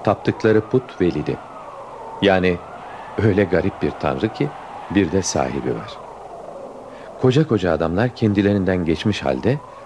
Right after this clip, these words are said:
putun önünde tuhaf hareketler içindeler. Ayin yapıyorlar. Gülünç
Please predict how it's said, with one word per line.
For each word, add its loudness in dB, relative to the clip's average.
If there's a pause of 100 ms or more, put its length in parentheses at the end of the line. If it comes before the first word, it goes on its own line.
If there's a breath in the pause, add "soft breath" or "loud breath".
(180 loud breath)
putun 2
önünde 2 (280)
tuhaf 2
hareketler 0
içindeler. -6 (800)
Ayin 2
yapıyorlar. -4 (920 loud breath)
Gülünç 4